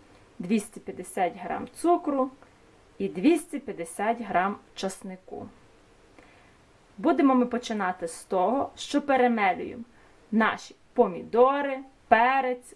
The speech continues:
моркву і яблучка. Перемололи наші овочі і скидаємо все в одну кастрюлю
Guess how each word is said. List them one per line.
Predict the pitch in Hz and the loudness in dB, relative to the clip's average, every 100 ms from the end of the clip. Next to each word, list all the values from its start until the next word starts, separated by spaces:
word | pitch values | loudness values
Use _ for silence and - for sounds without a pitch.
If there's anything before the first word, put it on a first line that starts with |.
| - | -10
моркву | 180 196 254 277 285 - 247 247 - - | 0 4 6 4 0 -4 -4 -4 -4 -2
і | 359 - - - | -2 -2 -14 -14
яблучка. | 202 190 151 151 - - - - - - _ _ _ - - _ _ - - - - - - - _ _ _ _ _ _ _ _ _ - _ _ _ _ _ _ - - _ _ - | -2 0 0 -4 -12 -16 -16 -16 -16 -20 _ _ _ -20 -20 _ _ -20 -20 -20 -20 -20 -20 -20 _ _ _ _ _ _ _ _ _ -20 _ _ _ _ _ _ -20 -20 _ _ -2
Перемололи | 285 262 247 233 233 208 | 0 2 2 2 2 0
наші | 190 214 202 - - | -2 -4 -6 -12 -8
овочі | - 165 151 151 208 - 262 311 330 _ _ - | -4 -2 -2 -6 -8 -8 -8 -6 -8 _ _ -10
і | 220 247 320 311 - _ _ _ | -4 -4 -4 -10 -20 _ _ _
скидаємо | - - 240 220 220 190 185 | -20 -6 -2 2 0 -2 -8
все | - - | -10 -10
в | 180 - | -10 -10
одну | 175 190 185 | -10 -8 -8
кастрюлю | - - - - 185 226 269 | -10 -16 -16 -8 -4 -2 -4